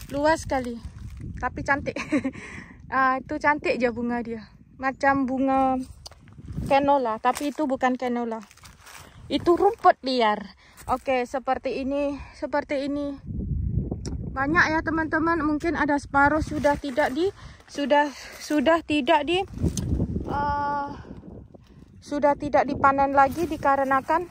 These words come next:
ya ini sudah, sudah ada, sudah jadi bunga. Eh, seperti ini.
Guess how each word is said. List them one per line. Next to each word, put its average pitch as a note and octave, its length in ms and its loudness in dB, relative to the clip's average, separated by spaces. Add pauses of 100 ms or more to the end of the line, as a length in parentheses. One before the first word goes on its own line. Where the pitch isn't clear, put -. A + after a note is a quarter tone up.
(840)
ya C#4+ 160 2
ini E4 320 -4 (1500)
sudah, C#4+ 480 4 (1120)
sudah C#4+ 480 2
ada, C#4+ 240 4 (1300)
sudah D#4+ 480 2
jadi D4+ 320 4
bunga. C4 400 0 (2750)
Eh, C4 220 -2 (1080)
seperti C#4 480 -2
ini. C4+ 240 -4